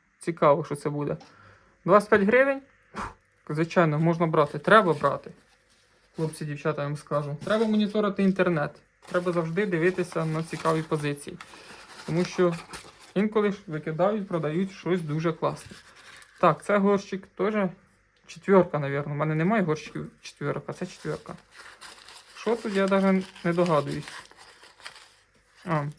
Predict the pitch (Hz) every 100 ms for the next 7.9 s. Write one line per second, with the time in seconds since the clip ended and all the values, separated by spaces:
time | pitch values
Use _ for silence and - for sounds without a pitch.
0 | - - 214 185 160 143 160 - 151 160
1 | 160 151 147 165 240 240 - - - _
2 | _ _ _ _ _ _ _ _ _ _
3 | _ _ _ _ _ 170 170 175 180 185
4 | 185 185 175 - 143 - _ _ _ _
5 | _ _ _ _ _ _ 170 160 160 160
6 | 143 139 180 185 196 196 190 190 202 170
7 | 151 156 - _ _ 151 170 - -